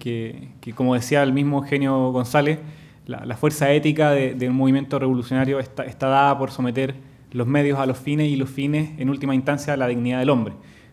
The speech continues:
Por lo tanto, la historia, la idea es que avance para adelante y, y cosas como la violencia podamos ir dejándolas de lado como métodos de, de, de transformación. Nosotros sí estamos,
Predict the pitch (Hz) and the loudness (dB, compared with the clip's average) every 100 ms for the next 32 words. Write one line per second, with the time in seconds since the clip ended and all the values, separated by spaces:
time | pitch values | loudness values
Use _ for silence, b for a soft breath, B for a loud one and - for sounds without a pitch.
0 | - 131 127 143 139 143 135 131 - 120 | -8 -2 0 0 0 0 0 -4 -8 -12
1 | - 120 147 139 135 135 113 - 131 123 | -6 -4 0 2 2 2 -4 -12 -6 0
2 | 135 131 139 131 131 127 131 151 156 147 | 0 2 -2 0 0 2 2 0 -2 -2
3 | 135 131 120 127 135 143 135 127 120 123 | -2 -4 -4 -6 -6 -4 -2 0 0 0
4 | 139 147 127 127 131 120 131 135 B B | -2 -2 0 2 2 0 -2 -2 B B
5 | B B B - 123 135 135 131 127 131 | B B B -8 -2 0 2 2 2 2
6 | 139 131 127 127 131 123 123 113 107 113 | 2 2 2 0 0 -2 0 0 -2 -6
7 | 104 117 117 120 120 123 123 120 107 127 | -4 -4 -2 -2 0 0 2 0 0 -4
8 | 120 135 120 127 120 | -4 -6 -4 -4 -4